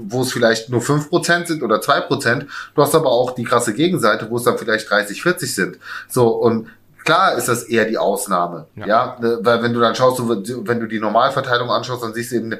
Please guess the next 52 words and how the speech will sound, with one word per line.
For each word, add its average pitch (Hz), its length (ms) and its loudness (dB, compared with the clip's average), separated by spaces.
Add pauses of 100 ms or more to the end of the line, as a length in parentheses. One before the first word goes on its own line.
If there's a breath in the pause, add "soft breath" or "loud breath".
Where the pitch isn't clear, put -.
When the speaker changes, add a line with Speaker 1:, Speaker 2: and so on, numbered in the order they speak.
(260 loud breath)
Speaker 1:
der 107 120 0
wesentlich 127 280 0
größere 131 320 0
Block 127 240 0
Speaker 2:
Ja. 113 80 -2
Speaker 1:
bewegt 135 220 -2
sich 120 140 -8
in 113 60 -10
dem 113 160 2
Bereich, 123 440 0 (300 loud breath)
aber 117 480 2 (400)
es 117 120 -6
kann 135 160 0
ja 127 60 0
auch 113 80 0
sein, 120 240 2
dass 120 320 0
die 117 100 -6
Person 110 500 -2
tatsächlich 117 460 -2
der 107 120 2
Ausreißer 90 560 0
ist. 104 220 -4
Speaker 2:
Mhm. - 40 -16 (220 loud breath)
Speaker 1:
So, 110 400 2 (580)
wie 120 100 -6
gesagt, 131 320 2
da 101 80 2
muss 123 160 -4
man 117 140 0
einfach 120 260 -2
auch 104 140 0
Verständnis 107 540 -4
für 131 120 0
haben, 143 380 2
da 101 100 0
brauchst 107 300 -4
du 101 60 -6
auch 98 120 -4
einen 104 80 -10
langen 101 160 -2
Atem, 127 340 0
da 113 100 -2
musst 104 180 -8
du 117 60 -4
auch 98 120 -4
als - 160 -8
Coach 117 280 -4
natürlich 123 280 -4
die 107 100 -10
Geduld 104 300 -6
aufbringen 120 520 -8